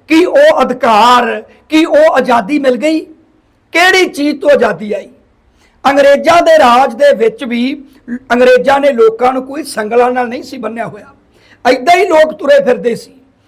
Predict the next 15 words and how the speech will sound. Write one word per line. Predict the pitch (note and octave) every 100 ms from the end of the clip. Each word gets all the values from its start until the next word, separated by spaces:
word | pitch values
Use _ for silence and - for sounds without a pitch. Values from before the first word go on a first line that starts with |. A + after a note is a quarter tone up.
| _ -
ਏਦਾਂ | C#4+ C#4 F4
ਹੀ | F4
ਲੋਕ | D#4 C#4 C#4 C4+ C#4 C#4 - _ -
ਪਿੰਡਾਂ | C4+ C#4 C#4
ਸ਼ਹਿਰਾਂ | - B3+ C#4
ਦੇ | B3+ B3
ਵਿੱਚ | A3 - B3 C4+ - _ _ _
ਸੜਕਾਂ | - B3 - C4 C4
ਤੇ | C4
ਰਾਹਾਂ | A3+ G#3 A#3+
ਤੇ | A#3+
ਤੁਰੇ | D4 D4 D4
ਫਿਰਦੇ | - F#3+ -
ਸੀ। | - _ _ _ _ _ _ _ _
ਆ | D#4+